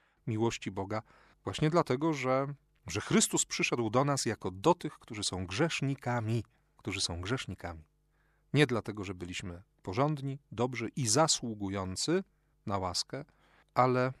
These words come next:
jak napiszą apostołowie w swoich listach, byliśmy raczej potomstwem zasługującym na śmierć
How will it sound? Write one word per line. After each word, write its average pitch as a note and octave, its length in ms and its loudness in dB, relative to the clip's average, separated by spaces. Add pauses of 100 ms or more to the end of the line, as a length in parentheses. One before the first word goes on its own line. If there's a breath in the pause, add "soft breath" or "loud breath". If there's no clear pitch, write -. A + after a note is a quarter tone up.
(160 soft breath)
jak F#2 220 -6
napiszą G#2 560 -4
apostołowie G2+ 600 -2
w - 80 -2
swoich F#2+ 320 -4
listach, A2 360 -6
byliśmy G2+ 340 -8
raczej G#2+ 260 -8
potomstwem F#2+ 580 -8
zasługującym F#2 840 -6 (360 soft breath)
na F2 80 -8
śmierć - 540 -2